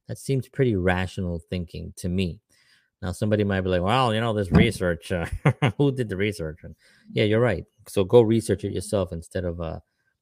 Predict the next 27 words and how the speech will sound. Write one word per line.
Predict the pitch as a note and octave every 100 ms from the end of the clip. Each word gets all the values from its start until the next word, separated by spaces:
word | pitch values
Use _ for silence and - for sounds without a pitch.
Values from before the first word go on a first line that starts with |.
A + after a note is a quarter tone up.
| _ -
making | F2 E2+ D#2+
comments, | - E2 D#2 -
right? | F2 G#2+ - _ _ -
That's | -
what | G2+
I |
always | F2+ E2+
tell | - F2
people. | E2 F2+ F2+
Just | C3+ C3
research | E3 D#3+ D3 D3+
everything | C3+ C3 B2+
on | B2+
your | B2+ C#3+
own. | A#2 D2+ _ _ _ _
Don't | G#2 B2
take | C3+ B2+ -
the | G#2+
news | G#2 A#2+ B2 A#2+
for | - B2 A#2
gran-, | G#2+ A2+ A2
you |
know, | G2+ F#2+ G#2 G#2+ - -
viewpoint. | F#2+ F#2 A2+ A2+ A2 G#2+ G2+
Don't | A2+
take | D3+ C3+
anything, | B2+ E3+ D#3 G#2+ E2+